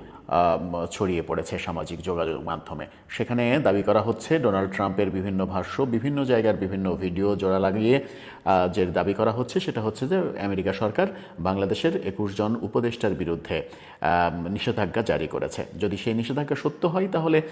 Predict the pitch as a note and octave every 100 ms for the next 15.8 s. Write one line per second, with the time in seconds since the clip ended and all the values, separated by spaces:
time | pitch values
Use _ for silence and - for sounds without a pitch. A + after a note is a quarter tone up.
0 | - - - B2 A#2+ B2 A#2 A2+ A2+ -
1 | A2 G#2+ A2 G#2 B2 - F#2 F#2 F#2 F#2
2 | G2 G#2+ A2+ G#2+ B2 B2 D3+ A3 G#3+ A2+
3 | G2+ F2 E2+ F#2+ F#2 B2+ F#3+ F#3+ B2 G#2+
4 | G#2 F#2 F#2 F#2 F#2+ - F#3 F#3 - G2
5 | F#2 F#2 F#2 F2 F2 F#2 F2+ E2+ D#2+ D2+
6 | E2 - - - - - - C3 E3 F3
7 | G3 G#3 - E3 A3+ G#3 D#3+ E3+ - D3+
8 | C#3 B2+ D3 D3+ D3+ D#3+ D#3+ - - -
9 | A2+ A2+ A2 A2 A2 B2 C3 B2+ B2+ C3+
10 | G#2+ A#2 B2 C3 C3+ C#3+ C3+ C3 B2+ -
11 | C3+ C#3 C#3 C3+ C#3 C3+ D3 C#3+ C#3+ C#3+
12 | C#3+ C#3 C#3+ C#3 C#3+ D#3 F#2+ A#2+ C#3+ D3
13 | C#3+ C#3 C#3+ C3+ G#2+ A#2 A#2+ C3 C3+ C3
14 | B2+ B2 B2 B2+ B2+ C3 C3 - A#2+ G2+
15 | C3+ C3+ C#3 C3+ C3+ C3+ -